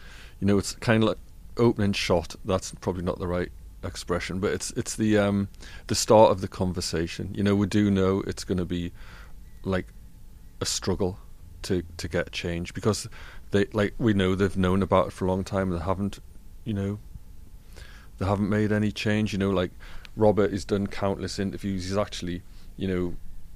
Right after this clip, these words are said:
quite, he's become, like, quite a, a respected activist. There's a lady in it, Sharon Levine. She's just won an award, like, a prestigious activism award.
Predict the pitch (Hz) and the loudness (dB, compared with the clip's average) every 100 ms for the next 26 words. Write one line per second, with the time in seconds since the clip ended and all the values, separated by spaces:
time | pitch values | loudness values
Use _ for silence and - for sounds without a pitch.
0 | - - - - - - - - - - | -8 -8 -8 -12 -14 -16 -18 -16 -18 -16
1 | - - - - 110 92 - - - 92 | -18 -18 -10 0 0 0 -8 -10 -10 -6
2 | 107 - 117 110 95 92 - - - - | -6 2 4 4 2 0 -4 -16 -18 -16
3 | - - - - 110 85 90 - - - | -16 -16 -16 -2 0 0 -2 -8 -14 -20
4 | - - - - - 110 104 - - - | -18 -16 -16 -16 -6 -4 -4 -2 -2 -2
5 | - 95 - 98 - 110 113 110 - - | -2 -4 -2 -6 -8 -6 -4 -6 -10 -8
6 | 101 101 98 101 98 98 98 98 95 - | -4 -2 0 0 0 -2 -2 -2 -4 -6
7 | - - 98 98 101 95 101 110 120 - | -6 -4 -2 -2 -4 -2 -2 -2 -6 -12
8 | - - - - - 110 95 - 104 - | -16 -18 -18 -14 -4 -2 -2 -2 -6 -2
9 | 92 98 95 95 92 101 101 104 101 - | 0 0 0 -2 0 2 2 0 -2 -2
10 | 104 - 95 - 101 104 95 - 98 - | -8 -8 -8 -4 -2 -2 -6 -6 -8 -6
11 | 107 107 107 104 104 110 127 | -6 -6 -4 -6 -4 -4 -6